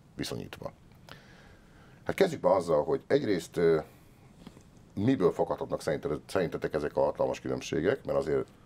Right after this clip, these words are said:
nyolcvanezer forint havi, ö, különbség az elég releváns és megfogható. Ö, mert hogy, ö, régen mindig azt mondták az elmúlt évtizedben, ugye ez mindig is így volt, hogy nagy különbség volt a főváros meg a, az elmaradott, idézőjelbe teszem, vidék között,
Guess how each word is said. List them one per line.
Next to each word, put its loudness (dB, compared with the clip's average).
nyolcvanezer 0
forint -2
havi, 0
ö, 2
különbség 2
az 2
elég 0
releváns 2
és -8
megfogható. -2
Ö, 2
mert 0
hogy, 0
ö, 8
régen 2
mindig -4
azt 0
mondták -6
az 0
elmúlt 0
évtizedben, 0
ugye 2
ez 0
mindig -4
is -4
így -2
volt, 2
hogy -4
nagy 0
különbség -4
volt -2
a -8
főváros 0
meg -6
a, 0
az -4
elmaradott, 0
idézőjelbe -2
teszem, -6
vidék -2
között, -4